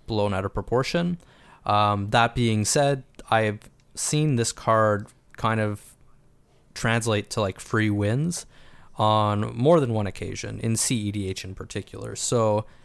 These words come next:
I, I definitely think that in the right context in C E D H, um, and if you also kind of get to use it,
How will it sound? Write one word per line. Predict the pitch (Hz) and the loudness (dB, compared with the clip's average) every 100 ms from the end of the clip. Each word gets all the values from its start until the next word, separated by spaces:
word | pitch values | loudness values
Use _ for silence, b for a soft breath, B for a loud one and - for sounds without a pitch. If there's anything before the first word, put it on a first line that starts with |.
| b b | b b
I, | 113 113 | -2 0
I | 120 | 0
definitely | 117 143 160 | 2 0 0
think | 120 120 | -2 -2
that | 113 | 0
in | 107 | 0
the | 104 | 0
right | 107 104 | -2 -4
context | - 113 110 110 104 - - | -2 -2 0 -2 -2 -4 -4
in | 131 117 | -2 -2
C | - 117 | -2 -4
E | 104 | -4
D | 101 98 | -4 -2
H, | 131 - - b b b b | -2 -4 -10 b b b b
um, | 107 104 101 98 98 101 107 - - - | 0 2 2 0 0 -4 -6 -14 -14 -4
and | 117 110 107 107 - _ _ _ _ _ _ _ _ _ _ - | 0 0 0 -2 -8 _ _ _ _ _ _ _ _ _ _ -2
if | 131 | 0
you | 127 120 | 0 2
also | 117 120 - 127 110 | 4 2 2 2 0
kind | - 110 110 | 0 0 0
of | 107 101 - | -2 -2 -2
get | 107 | -4
to | - 107 | -2 -6
use | 107 107 107 | 0 0 2
it, | 110 104 101 | 2 0 -2